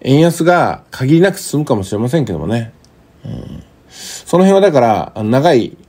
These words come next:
目で見るところはまだ何とも言えません。ただ、一時間、四時間レベルで見ると、下落の方に進み始めたのかなってところですよね。で、今回はね、今までみたいに、大きく上昇、小さく下落、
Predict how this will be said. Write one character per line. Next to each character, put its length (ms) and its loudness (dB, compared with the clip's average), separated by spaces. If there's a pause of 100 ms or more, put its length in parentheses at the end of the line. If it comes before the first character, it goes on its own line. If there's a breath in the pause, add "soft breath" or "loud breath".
(240)
目 140 2
で 100 4
見 120 4
る 100 0
と 100 -2
こ 100 -2
ろ 80 2
は 240 2
ま 140 0
だ 160 -2
何 220 -4
と 100 -4
も 140 -4
言 120 -8
え 60 -4
ま 120 -4
せ 100 -8
ん。 80 -12 (920)
た 100 2
だ、 80 6
一 240 0
時 60 0
間、 200 2
四 100 2
時 100 -4
間 300 -2 (120)
レ 120 4
ベ 80 4
ル 80 -2
で 80 -2
見 120 -2
る 100 -6
と、 380 0 (520 soft breath)
下 120 2
落 220 0
の 100 0
方 180 4
に 240 -2 (380)
進 280 0
み 100 4
始 160 2
め 100 2
た 100 -2
の 100 -8
か 100 -6
な 80 -4
っ 40 -8
て 80 -20
と 100 -12
こ 60 -8
ろ 60 -12
で 60 -18
す 40 -20
よ 80 -12
ね。 240 -10 (800 soft breath)
で、 120 2
今 220 2
回 160 4
は 80 0
ね、 100 2
今 200 2
ま 120 4
で 100 2
み 100 0
た 120 -2
い 80 -2
に、 320 2 (380)
大 180 4
き 120 -12
く 160 4
上 240 2
昇、 420 -2 (260)
小 220 4
さ 140 0
く 140 2
下 100 2
落、 360 -2